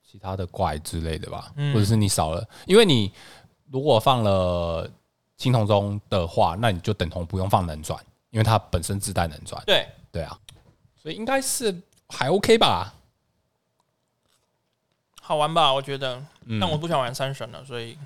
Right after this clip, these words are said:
Speaker 2: <laughs>
Speaker 1: 三神太无聊了。
Speaker 2: 对啊。
Speaker 1: <laughs> 没有，也，他也快退了。
Speaker 2: 嗯哼。
Speaker 1: 对啊。
Speaker 2: 嗯哼。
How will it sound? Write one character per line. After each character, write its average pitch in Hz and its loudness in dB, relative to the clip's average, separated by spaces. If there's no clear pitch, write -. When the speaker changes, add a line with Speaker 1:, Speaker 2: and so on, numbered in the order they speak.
Speaker 2:
<laughs> 135 -4
Speaker 1:
三 101 -6
神 95 -6
太 101 2
无 90 0
聊 85 0
了。 92 0
Speaker 2:
对 113 2
啊。 156 6
Speaker 1:
<laughs> - -8
没 139 2
有， 175 8
也， 147 0
他 180 4
也 123 2
快 135 4
退 110 6
了。 92 2
Speaker 2:
嗯 147 -2
哼。 160 -4
Speaker 1:
对 95 -2
啊。 104 -2
Speaker 2:
嗯 - -
哼。 135 -8